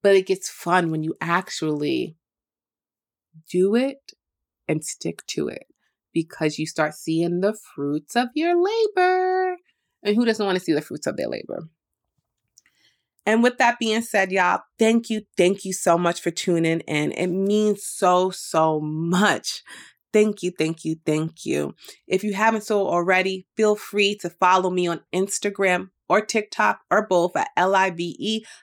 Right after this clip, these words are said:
number two letter B underscore. This episode is on Audio Land. So for those who are listening through audio, feel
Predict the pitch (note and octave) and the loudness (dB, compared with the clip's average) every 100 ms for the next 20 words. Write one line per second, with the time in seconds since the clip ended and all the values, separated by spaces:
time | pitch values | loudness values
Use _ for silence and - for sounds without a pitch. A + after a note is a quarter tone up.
0 | _ F3 F3 F3 F3 - A3 F#3+ F3 F3 | _ -2 0 -2 -6 -4 -2 2 2 2
1 | F3 F3+ - F3 F#3 F#3 F#3 - - F#3 | -2 -6 -2 0 0 -2 -4 -6 -2 0
2 | F#3 F#3 - - _ - A3 A3+ - G#3+ | 0 0 -6 -20 _ -2 0 0 -2 0
3 | A3+ A3+ A3 - - G3+ G#3 - F#3+ F#3+ | 0 2 0 0 2 4 4 2 2 2
4 | F3 F#3 G3 G3 F#3+ F#3 F#3+ F#3+ F#3+ F#3+ | 2 2 2 2 0 0 0 0 -2 -6
5 | - _ - A3 G#3+ A3+ G3+ A3+ B3 B3 | -16 _ 0 0 4 2 4 4 2 0
6 | A#3+ G#3 G#3 G#3+ G#3 G3+ G3+ F#3+ - G#3 | -2 0 -2 -2 -4 -2 -2 0 2 2
7 | G#3+ G#3 G#3 G#3 _ _ _ A#3 A#3 | 2 2 2 2 _ _ _ 2 2